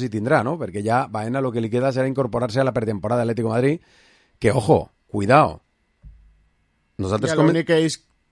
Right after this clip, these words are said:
Speaker 2: crec que comencen dos setmanes després que nosaltres.
Speaker 1: Bueno, dona igual. Problema d'ells. Nosaltres comencem el set, el divuit, no?
Speaker 2: El dilluns que ve.
Speaker 1: Pues d'això. Així que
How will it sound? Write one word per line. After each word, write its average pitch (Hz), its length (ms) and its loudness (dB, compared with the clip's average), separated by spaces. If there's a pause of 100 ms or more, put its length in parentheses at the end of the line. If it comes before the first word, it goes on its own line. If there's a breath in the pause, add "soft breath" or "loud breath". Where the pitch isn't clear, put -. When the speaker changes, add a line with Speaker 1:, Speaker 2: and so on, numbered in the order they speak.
(160)
Speaker 2:
crec 180 240 0
que 180 40 0
comencen 180 560 2
dos 180 220 0
setmanes 170 320 0
després 143 300 -8
que 147 80 -6
nosaltres. 131 560 -8
Speaker 1:
Bueno, 85 320 -10
dona 82 180 -14
igual. 104 300 0 (280)
Problema 73 360 -10
d'ells. 101 360 -2
Nosaltres 95 280 -8
comencem 117 340 -2
el 95 80 -8
set, 117 160 0
el 104 80 -2
divuit, 117 240 -2
no? 135 180 -6
Speaker 2:
El 151 140 -10
dilluns 139 300 -6
que 156 80 -2
ve. 180 160 -2 (480)
Speaker 1:
Pues 95 180 -6
d'això. 82 300 -10 (480 soft breath)
Així 127 280 2
que 190 360 4